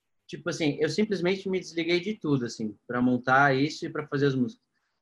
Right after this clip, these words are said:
E eu tentei me encontrar comigo mesmo. Porra, eu sou um cara que eu acordo de manhã aqui, é, eu aco-, eu tenho uma Alexa aqui, eu falo, "Alexa, bom dia." Aí ela vai e começa a tocar blues, que é a minha, minha música que eu gosto de ouvir de manhã, uma blues acústica. Aí vai, do nada, eu já tô, tipo, num,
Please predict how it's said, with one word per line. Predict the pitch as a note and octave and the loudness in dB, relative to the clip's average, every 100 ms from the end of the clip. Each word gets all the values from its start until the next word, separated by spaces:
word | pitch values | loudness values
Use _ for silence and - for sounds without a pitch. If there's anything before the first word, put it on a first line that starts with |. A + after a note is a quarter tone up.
| - | 0
E | |
eu | D3+ E3 | 4 4
tentei | F#3 E3+ F#3 F#3+ | 2 -2 -2 0
me | G3 | 0
encontrar | F#3+ F#3+ F#3 F3+ F#3 G3 F#3+ | 0 -2 -2 4 6 6 2
comigo | G#3 G#3 A3 | 0 0 2
mesmo. | B3+ E3 C#3 B2 _ _ _ | 4 4 2 -4 _ _ _
Porra, | G#3 D#3 | 4 6
eu | D3+ | 6
sou | D3 G3 | 4 2
um | G3 | 2
cara | G3 F3 D#3+ | 4 4 4
que | F3 | 4
eu | |
acordo | E3+ E3 F3+ F#3+ F#3+ | 4 4 4 4 2
de | F#3 | -2
manhã | F3+ F3 F3 | -2 0 0
aqui, | E3 - D3 A2+ - _ _ _ - | -2 0 0 0 -4 _ _ _ -8
é, | C3+ C3+ C3+ B2+ A#2+ - _ - | 0 2 4 2 -2 -10 _ -2
eu | C#3+ | 0
aco-, | D3 C#3+ C#3 C#3 C3+ | 0 -2 -6 -8 -8
eu | D#3+ D3 | -4 0
tenho | E3 | 2
uma | F3 F#3 | 4 6
Alexa | F3+ E3+ D#3 - | 6 6 4 0
aqui, | C#3 C#3 | 2 4
eu | B2+ | 2
falo, | D3 D#3 | 2 0
"Alexa, | F#3+ A3 G3+ - | 0 0 -2 -2
bom | D#3 G3+ G#3+ | 2 4 4
dia." | F3+ F3 B2+ - _ _ - | 4 4 4 0 _ _ -4
Aí | C#3 C#3 D3 | -2 2 4
ela | E3+ E3 | 4 4
vai | D3+ F#3 | 4 4
e | G3+ | 2
começa | G#3 G3+ G3+ - | 0 2 2 0
a | |
tocar | G3+ F#3+ G3 F#3+ | -2 2 4 4
blues, | E3+ E3 C3 - - _ _ _ _ _ _ _ - | 4 4 4 0 -14 _ _ _ _ _ _ _ -6
que | D3+ | 2
é | |
a | |
minha, | D3 D#3 | 4 6
minha | D3+ D#3 D3+ | 4 2 2
música | D3+ E3 E3+ | 2 0 -2
que | D#3+ | 0
eu | |
gosto | D#3+ E3 | 2 4
de | E3 | 2
ouvir | E3 | 0
de | E3 | 2
manhã, | F3+ E3+ D3 A2+ | 2 4 4 4
uma | A#2+ | 0
blues | C3 D#3+ | 0 0
acústica. | F3 F3 D#3+ C#3 - | 0 0 2 2 4
Aí | C#3+ E3+ C#3+ | 4 4 4
vai, | E3 F3 G3+ G3+ | 4 6 6 2
do | F#3 | 0
nada, | F3+ F3+ G3+ | 4 4 4
eu | G3 | 4
já | G3+ G3 | 2 2
tô, | G3 G3 | 2 2
tipo, | F#3+ G3+ G3 | 0 -4 -2
num, | G3 G3 F#3 E3+ | 0 2 0 -2